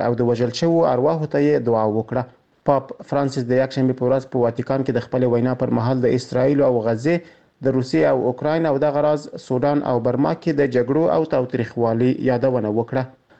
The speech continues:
نوموړي له هغو کسانو چې همدې جګړو کې ښکیل دي غوښتنه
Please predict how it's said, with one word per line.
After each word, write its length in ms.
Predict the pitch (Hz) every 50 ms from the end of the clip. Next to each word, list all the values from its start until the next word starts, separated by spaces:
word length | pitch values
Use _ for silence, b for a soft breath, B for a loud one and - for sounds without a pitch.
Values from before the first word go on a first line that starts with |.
| b b
نوموړي 380 | 151 143 135 135 135 139 139 131 131
له 80 | 123 123
هغو 220 | 139 123 131 131 131 127
کسانو 320 | 120 - 135 131 127 123
چې 60 | - 127 113
همدې 220 | 117 117 113 127 127 117 123
جګړو 220 | 120 113 120 131 127 127
کې 80 | 135 123 -
ښکیل 340 | - _ - 160 156 151 143
دي 100 | 143 139 123
غوښتنه 340 | 117 127 - - - 175 190